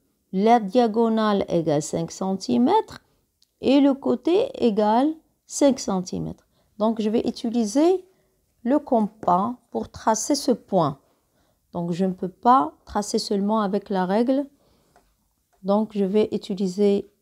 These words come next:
le compas. Donc, je vais tracer cinq centimètres. Regardez, cinq. Oui, c'est cinq centimètres.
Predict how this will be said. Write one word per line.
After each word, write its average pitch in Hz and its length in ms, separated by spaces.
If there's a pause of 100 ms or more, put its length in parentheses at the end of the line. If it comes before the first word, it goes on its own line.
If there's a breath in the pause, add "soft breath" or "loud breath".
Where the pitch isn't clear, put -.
(120)
le 208 120
compas. 233 720
Donc, 214 220
je 208 100
vais 202 440 (340 soft breath)
tracer 196 460
cinq 277 480
centimètres. 220 880
Regardez, 180 420
cinq. 196 640 (1700)
Oui, 220 480
c'est - 260
cinq 208 400
centimètres. 196 920